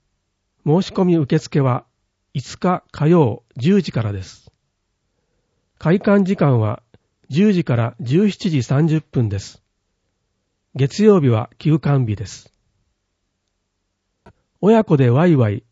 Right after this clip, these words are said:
クリスマス会。一、時八日金曜、十時三十分から十二時。対象、保護者とゼロ歳児から一歳児。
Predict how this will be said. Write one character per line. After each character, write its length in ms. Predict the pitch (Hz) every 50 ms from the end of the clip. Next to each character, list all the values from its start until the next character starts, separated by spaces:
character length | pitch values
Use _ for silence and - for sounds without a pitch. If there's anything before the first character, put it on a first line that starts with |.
| _ _ _ _
ク 120 | - 156
リ 80 | 165 190
ス 120 | - -
マ 140 | 196 180 175
ス 100 | - -
会。 280 | - - 98 101 147 - _ _ _ _ _ _ _ _ _ _ _ _ _ _ _ _
一、 440 | - 139 123 - - 170 160 160 - _ _ _ _ _ _ _ _ _ _ _ _ -
時 440 | - 143 131 - - 170 175 - _ _ _ _ _ _ _ -
八 220 | - 143 156 175 180
日 280 | - 180 160 156 156 - -
金 280 | - 156 151 156 160
曜、 280 | 160 147 117 95 110 - _ _ _ _ _ _ _ _ _ _ _ _ _ -
十 220 | 127 185 220 220
時 120 | 175 175 139
三 240 | - 156 151 170
十 140 | 170 165 170
分 280 | - _ - 143 127 117
か 140 | - 120 110
ら 200 | 110 110 - - _ -
十 240 | 117 117 135 151 160
二 140 | 165 151 131
時。 240 | 104 95 - - _ _ _ _ _ _ _ _ _ _ _ _ _ _ _ -
対 200 | - 147 156 165
象、 420 | 160 - - 151 139 131 - - _ _ _ _ _ _ _ _ _ _ _ _ _ _ _ _ _
保 140 | _ - 151
護 120 | 160 214
者 160 | 214 - 196 165
と 300 | - 143 123 - - _ _ _
ゼ 140 | - 127 151
ロ 120 | 147 196 190
歳 240 | - 202 196 180
児 140 | 156 131 127
か 120 | - 110 107
ら 180 | 107 104 - _
一 140 | - 127 113
歳 300 | - - - 165 151 127
児。 240 | 107 98 104 95 -